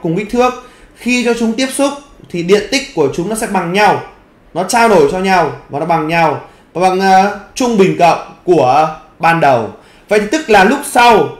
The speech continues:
Q một và Q hai phẩy là cùng dấu với nhau, vì chúng nó bằng nhau là cùng dấu với nhau. Mà khi chúng cùng dấu với nhau là chúng đẩy nhau nhá. Rồi, vì nó cùng dấu mà,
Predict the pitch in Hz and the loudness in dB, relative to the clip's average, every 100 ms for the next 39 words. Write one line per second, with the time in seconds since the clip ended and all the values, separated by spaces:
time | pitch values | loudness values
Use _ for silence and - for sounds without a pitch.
0 | - - 254 247 226 202 170 156 - - | -20 -6 -2 0 0 4 4 2 -4 -8
1 | 151 151 214 214 208 208 208 151 123 - | -6 -6 -4 -4 -2 0 0 -2 -8 -18
2 | - - 147 123 - - _ 147 156 - | 0 2 4 0 -6 -12 _ -4 -4 0
3 | 208 175 160 156 175 226 226 208 185 170 | 2 2 0 2 2 2 2 2 2 -2
4 | - - _ - 233 262 285 269 240 233 | -14 -20 _ -6 -4 -2 -2 0 0 0
5 | 262 240 156 - - 156 156 165 151 156 | 2 2 0 -10 -8 -8 0 0 2 0
6 | 180 208 202 180 165 - - - 220 269 | 0 0 2 0 -2 -10 -20 -2 0 2
7 | 269 269 285 233 196 185 214 254 247 233 | 0 -2 0 0 2 2 2 0 2 2
8 | 190 165 - 147 147 - 160 196 - 170 | 2 -2 -8 -4 -2 -2 -6 -6 -4 0
9 | 139 107 135 147 127 - _ _ _ _ | 0 -2 -4 -2 -4 -8 _ _ _ _
10 | 131 156 180 185 - - 123 165 143 - | -6 -2 0 -2 -6 -10 2 4 4 0
11 | - _ - 208 247 208 175 175 226 233 | -14 _ -4 -4 0 0 2 2 2 2
12 | 180 | -2